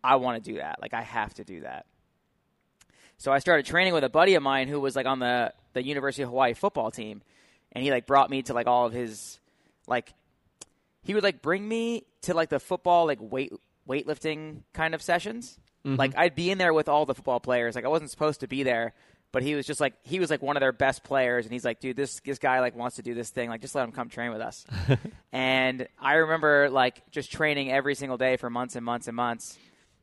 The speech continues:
Speaker 1: And I remember I, I ran, like, a four four forty, like, with timing eyes, which is, like,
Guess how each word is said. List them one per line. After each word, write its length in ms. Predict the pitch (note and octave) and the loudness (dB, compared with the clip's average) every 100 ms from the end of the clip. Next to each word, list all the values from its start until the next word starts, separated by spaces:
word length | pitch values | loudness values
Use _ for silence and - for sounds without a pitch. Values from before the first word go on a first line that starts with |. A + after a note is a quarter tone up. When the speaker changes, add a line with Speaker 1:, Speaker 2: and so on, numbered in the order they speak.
| _ | _
Speaker 1:
And 120 | B2 | -4
I 40 | B2 | -2
remember 480 | C#3+ C#3 C3+ C3 - | 0 2 4 4 2
I, 160 | B2+ B2 - | 0 -2 -2
I 80 | C3 | -2
ran, 400 | B2+ C3+ C#3+ D#3 | 0 2 2 2
like, 240 | C#3+ C3 - | 2 2 0
a 100 | B2+ | -12
four 300 | - D3 D3 | -4 -2 -2
four 240 | - C#3+ | 0 -2
forty, 500 | B2+ C#3+ C3+ A#2+ A#2 - _ | 0 -2 0 -2 -6 -12 _
like, 200 | - B2 | -8 -6
with 140 | B2+ A#2 | -6 -6
timing 360 | C3 B2+ B2 | -4 -4 -4
eyes, 220 | A2+ A2 G#2+ | -4 -6 -6
which 140 | A#2 | -10
is, 120 | A2 | -6
like, 180 | A2+ G#2+ | -6 -6